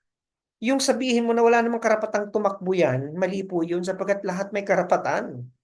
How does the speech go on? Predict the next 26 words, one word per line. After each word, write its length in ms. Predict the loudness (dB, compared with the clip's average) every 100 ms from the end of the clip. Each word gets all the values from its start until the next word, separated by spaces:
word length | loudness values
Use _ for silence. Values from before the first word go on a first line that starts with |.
| _ _ _ _ _ _ _
May 160 | 0 4
karapatang 480 | 4 4 2 0 0
tumakbo, 480 | 0 0 2 2
pero 160 | 4 2
hindi 160 | 0 4
karapat 360 | 6 6 6
dapat 320 | 6 6 4
lahat 200 | 6 4
manalo. 560 | 2 2 4 4 4 4
Ganun 320 | 2 2 2
lang 160 | 2 4
yun. 360 | 2 0 -6 -14 -20 _ _
Kaya 400 | 4 8 6 6
ayusin 560 | 0 0 0 0 0 2
natin 380 | 2 0 -2
ang 40 | 0
pagboboto. 760 | -2 0 -2 -2 -2 -2 -2 0
Ayusin 560 | -2 0 -2 -2 0
natin 400 | 2 2 0 0
ang 480 | -2 -2 -4 -10 -14 _ _ _ _ 2
pamimili 880 | 4 4 4 4 4 4 2 0 -4 _ _ -12
kasi 220 | -2 2
nasa 320 | 2 4 2
ating 240 | 2 -2 0
mga 160 | 0 0
kamay. 560 | 0 0 -2 -6 -10